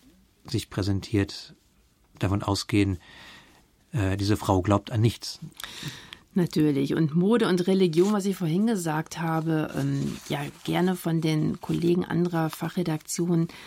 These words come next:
Speaker 2: belächelt. Würden Sie denn auch sagen, Mode und Religion, ja, eigentlich scheint es ja auch nicht so richtig zusammen zu passen. Der nüchterne Protestantismus, hier die Welt des Glamours und des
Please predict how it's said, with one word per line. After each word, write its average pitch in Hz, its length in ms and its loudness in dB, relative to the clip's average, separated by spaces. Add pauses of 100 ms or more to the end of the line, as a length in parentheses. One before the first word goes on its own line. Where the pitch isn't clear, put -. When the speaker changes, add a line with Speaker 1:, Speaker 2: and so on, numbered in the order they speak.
(280)
Speaker 2:
belächelt. 156 580 0
Würden 170 220 2
Sie 196 100 -2
denn 180 220 0
auch 208 200 -4
sagen, 185 600 0 (680)
Mode 156 420 -2
und - 220 -2
Religion, 180 540 2 (360)
ja, - 180 -4
eigentlich 214 540 0
scheint 190 400 -4
es 202 140 -2
ja - 120 -6
auch 160 100 -6
nicht 185 180 0
so 180 100 -2
richtig 180 320 -2
zusammen 160 560 -2 (140)
zu 170 140 -2
passen. 277 520 0
Der 170 120 0
nüchterne 156 460 -2
Protestantismus, 196 1120 -4
hier 175 160 0
die 165 200 -2
Welt 160 260 -2
des - 220 -10
Glamours 185 560 -2
und - 140 -6
des - 180 -12